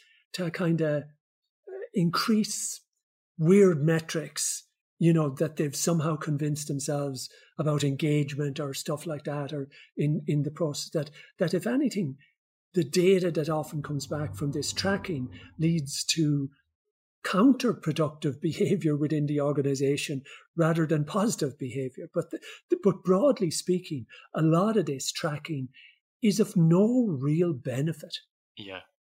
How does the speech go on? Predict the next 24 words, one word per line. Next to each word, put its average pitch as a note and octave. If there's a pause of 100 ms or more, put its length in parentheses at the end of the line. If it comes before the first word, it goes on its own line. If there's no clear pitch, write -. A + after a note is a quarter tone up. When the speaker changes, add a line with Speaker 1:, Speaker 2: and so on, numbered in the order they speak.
(220)
Speaker 2:
I B2+
mean, B2
I A#2+
have G#2+
a G#2+
sort -
of G#2
s-, - (520)
perhaps -
a A2
slightly G#2+
unpopular G2+
view G2 (200)
<laughs> -
that, - (520)
that C3
ninety C3
percent A#2+
of A2
websites A2+
don't A2
need A2+
Google A2+
Analytics. A2+